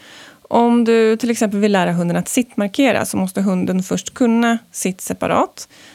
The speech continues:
Sen börjar du hjälpa hunden till sittande läge när den har hittat kantarellen.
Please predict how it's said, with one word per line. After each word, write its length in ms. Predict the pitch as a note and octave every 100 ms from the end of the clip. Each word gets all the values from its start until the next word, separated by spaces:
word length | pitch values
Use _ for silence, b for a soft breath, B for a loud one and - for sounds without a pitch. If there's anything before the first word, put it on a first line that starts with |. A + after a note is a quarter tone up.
| B
Sen 300 | - B3+ B3+
börjar 360 | C4 G3 G#3
du 140 | A#3+ C4
hjälpa 440 | B3 F#3+ F#3+ D4
hunden 340 | C4+ F#3+ F3+ F3+
till 100 | F#3+
sittande 380 | G3 - F3+
läge 460 | F#3 E3+ - - -
när 180 | - F#3
den 100 | F3
har 60 | F3+
hittat 320 | G3+ A3+ A3
kantarellen. 680 | D4+ C4+ G#3 F2+ E2 G3